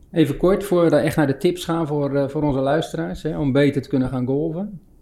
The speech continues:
Laten we zo zeggen, dat wordt dan altijd zo genoemd. Jullie hebben het niet gered, hè, als toerspelers. Allebei even kort, waarom niet? Wat is er, eh, niet gelukt en waarom?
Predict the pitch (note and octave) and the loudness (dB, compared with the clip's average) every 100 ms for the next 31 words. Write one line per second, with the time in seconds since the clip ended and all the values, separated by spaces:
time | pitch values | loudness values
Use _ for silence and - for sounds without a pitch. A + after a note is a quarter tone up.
0 | - - - - - - - - - - | -20 -20 -20 -20 -20 -20 -20 -20 -20 -20
1 | - - - - - - - C#3+ C#3+ E3+ | -20 -20 -20 -20 -20 -18 0 2 4 4
2 | F#3+ F#3 F3 F#3+ - - - - - B2 | 6 4 4 0 -4 -14 -20 -8 0 4
3 | D#3 D3 C3 C3+ - C#3 B2+ B2+ D3 D#3 | 6 6 4 0 2 4 4 2 2 2
4 | C#3+ D#3 C#3+ C3+ A#2+ B2+ F3+ - A#2+ C3 | 2 4 6 4 4 2 2 0 0 0
5 | - - - D3+ - - D#3+ B2+ - - | -4 -10 -4 -4 -4 -4 0 0 0 -8
6 | - - - - - - - - - - | -8 -12 -18 -20 -20 -20 -20 -20 -20 -12
7 | - D#3+ D#3 B2+ A2 B2 A#2+ - - D3+ | 0 2 4 2 2 0 -2 -4 0 0
8 | A#2 - A#2 D#3+ D#3 A#2 A2 - - C3+ | 0 -4 2 4 4 2 -2 -6 -14 -4
9 | D3+ D#3+ C3+ D3+ C#3+ C#3+ C#3+ C#3+ C#3 - | -2 0 -2 -2 -2 -2 -2 -4 -8 2
10 | C#3+ D#3+ - A2+ - - B2 A#2 G2+ G#2+ | 2 2 -4 -6 -8 -8 -4 -4 -4 -8